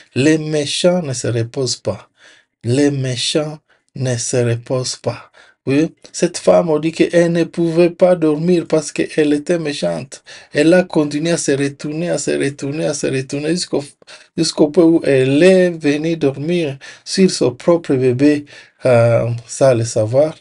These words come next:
Et le bébé s'est estou-, étouffé et il est mort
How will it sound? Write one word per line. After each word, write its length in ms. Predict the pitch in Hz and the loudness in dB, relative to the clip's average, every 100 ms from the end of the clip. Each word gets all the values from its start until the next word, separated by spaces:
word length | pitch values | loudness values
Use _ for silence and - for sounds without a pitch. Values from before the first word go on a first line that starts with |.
| - | -6
Et 200 | 135 131 123 | -2 0 2
le 120 | 123 | 0
bébé 460 | 120 120 131 143 | 2 0 2 0
s'est 240 | 120 135 120 | 0 -4 -4
estou-, 380 | 110 - - 117 - | -6 -6 -10 -10 -4
étouffé 640 | 127 120 165 - 226 240 - _ - - _ - | -6 -4 -8 -2 -2 -2 -8 _ -20 -20 _ -4
et 480 | 113 110 107 113 117 _ - _ - | -2 0 -2 -6 -10 _ -20 _ -6
il 160 | 110 | -2
est 80 | 127 | -2
mort 560 | 123 117 117 113 104 | 0 0 0 -2 -6